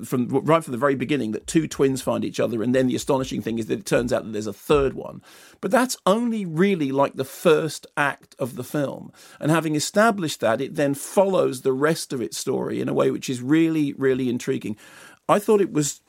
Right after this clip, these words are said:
I thought it was terrific. At times it was absolutely heartbreaking. I thought it was, uh, movingly done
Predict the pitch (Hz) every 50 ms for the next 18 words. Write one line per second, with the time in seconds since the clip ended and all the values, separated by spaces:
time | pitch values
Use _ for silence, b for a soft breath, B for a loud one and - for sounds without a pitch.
0 | _ _ 143 127 - 170 156 143 - 139 - - - - 135 151 180 180 - 202
1 | 185 - - 127 120 - _ - - 185 170 175 165 151 - - 127 - - _
2 | 151 156 - _ - - - - - 139 131 - - 160 156 - - - 139 139
3 | 139 139 - 156 151 160 - B B B B B B B - 127 139 - 151 139
4 | 131 113 127 131 127 - - 123 120 110 107 - - - - 107 139 143 160 175
5 | 180 156 170 156 143 139 139 131 127 135 127 127 127 127 127 135 135